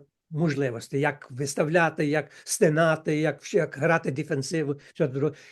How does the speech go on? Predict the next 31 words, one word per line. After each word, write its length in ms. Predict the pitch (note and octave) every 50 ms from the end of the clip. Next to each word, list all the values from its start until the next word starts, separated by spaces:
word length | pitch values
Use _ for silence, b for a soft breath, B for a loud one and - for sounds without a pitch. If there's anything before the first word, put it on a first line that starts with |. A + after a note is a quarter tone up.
| B B
І 100 | C4 G#3+
пос-, 400 | - - - A3 G#3 - - _
поволі 480 | - G#3 G3+ A3+ A3+ A3 G#3 G3+ F#3+ F3+
я 200 | F3 E3+ E3+ - -
довідався 500 | C#3+ D3 C3 C3 A#2 A2+ A2 - - G#2+
то. 160 | - - F#2 - b b b b b b b b b b b b
Тоді, 260 | - F3 D3+ G3 A3
як 200 | G#3+ G#3 F3 D3+
я 160 | G3+ - D4
пішов 540 | - - - - - A#3+ G#3+ G3+ G3 G3 F3+
до 300 | C#3+ C#3 C3+ D3+ F3+ G3
університету 1200 | - F3 F3 E3+ E3 D3+ E3+ E3+ - - F3+ E3 - G3+ G3+ A#3+ A#3 - - F3 G3+ C4+ C4+ - - _ _ _ _ _ _ _ _ -
у 220 | F3+ E3+ F3 E3+
Нью-Йорку, 760 | E3+ F#3 F#3+ F3+ F#3+ E3+ D3+ D3 C#3 C#3+ - D#3 F#3+ A3+ A3+ - _ _ _ _ _ _ b b b b b b b b b b _ _ _ _
то 480 | - E3+ E3+ E3 E3 E3 E3+ E3+ E3+ -
в 80 | -
перший 520 | - - G3 G#3 G#3 G#3 - B3+ G#3+ G#3 F#3+
рік 340 | G#3+ G3+ G3 G#3 G#3 - - - b b b b b _ _ _ _ _ _ _ _ _ _ -
мені 260 | D#3 E3 E3+ F3 F3+ F3
родичі 580 | F3+ F3+ F3+ F3 E3 E3+ - - F3 F#3 F3
вже 220 | D3+ C3+ E3+ E3+ D#3+
не 120 | D#3+ D#3+
могли 360 | D#3 D3 C#3 F3+ G#3+ G#3 F#3+
заборонити, 840 | D3+ C#3+ F3+ E3 D3+ D#3 D#3 D3 D3 D3+ E3+ F3+ A3 A3+ A3+ F3+ E3
бо 140 | C#3 D#3 C#3+
я 140 | - G#3 F3+
вже 180 | D#3+ C#3+ B2
мав, 300 | E3 - F3 E3 - - - B B B B B - E3
е, 100 | E3 D3
вісімнадцять 760 | C#3+ D3 E3 C#3 - G3 D#3 F3+ F3+ E3+ D3+ - D#3 C3+ D3+
років, 440 | F3+ G#3 A#3 A#3 A#3 F3+ E3+ D#3